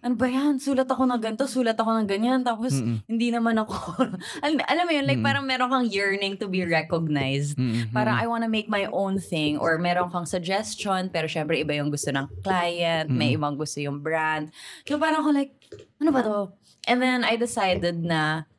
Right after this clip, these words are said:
Speaker 1: yun yung time na YouTube was starting, uh, Yus-, YouTube was starting to blow up with creators in the beauty space. So, nag-start ako ng YouTube channel. Like, bumili ako ng second-hand na camera ng friend ko. Tapos,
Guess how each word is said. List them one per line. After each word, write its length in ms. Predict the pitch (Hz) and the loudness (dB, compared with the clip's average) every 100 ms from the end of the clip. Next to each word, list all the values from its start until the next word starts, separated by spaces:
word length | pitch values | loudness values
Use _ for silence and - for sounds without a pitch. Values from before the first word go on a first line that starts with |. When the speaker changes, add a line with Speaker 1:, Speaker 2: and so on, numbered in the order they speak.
| _ | _
Speaker 1:
yun 160 | 220 247 | -2 0
yung 140 | 262 | 0
time 400 | 262 190 180 180 | 0 2 2 2
na 240 | 175 160 165 | 2 2 0
YouTube 560 | 170 196 185 185 175 | 0 -2 -2 -4 -2
was 240 | 156 165 - | -2 -2 0
starting, 720 | 170 151 151 147 139 139 147 - | 0 0 0 -2 -2 -4 -6 -2
uh, 80 | |
Yus-, 560 | 165 151 123 208 226 220 | 0 0 -2 0 0 0
YouTube 240 | 226 247 | 0 0
was 160 | 226 226 | -2 0
starting 240 | 208 190 | 0 0
to 80 | 190 | -4
blow 240 | 180 170 160 | -2 0 2
up 240 | 147 - | 0 0
with 160 | 160 143 | -2 -2
creators 720 | - 170 156 160 156 147 143 | -2 0 0 -2 -2 -2 -2
in 160 | 175 | 0
the 80 | 165 | 0
beauty 400 | 156 156 147 147 | 0 -2 -2 -4
space. 640 | 131 - 127 104 - - - _ _ _ - _ - | -6 -6 -4 -4 -6 -10 -14 _ _ _ -20 _ -10
So, 160 | - 214 | -6 -4
nag-start 400 | 214 - 196 196 | -2 0 0 0
ako 160 | 196 | -2
ng 240 | 185 170 170 | 0 0 0
YouTube 320 | 160 165 151 | -2 -2 -6
channel. 480 | - 135 127 - - - | -4 -2 -2 -4 -8 -6
Like, 160 | 143 139 | -6 -2
bumili 240 | 165 165 | -2 0
ako 160 | 160 160 | 0 -2
ng 160 | 156 | -4
second-hand 480 | 151 143 151 156 139 | -4 -2 -2 0 -2
na 80 | 139 | -2
camera 400 | 135 135 135 135 | -2 -2 -2 -2
ng 160 | 135 135 | -2 -2
friend 320 | 139 139 135 | -4 -2 -4
ko. 240 | - - - - - - _ | -4 -6 -8 -20 -18 -20 _
Tapos, 720 | 180 170 160 147 143 - - | -2 0 -2 -2 -2 -6 -6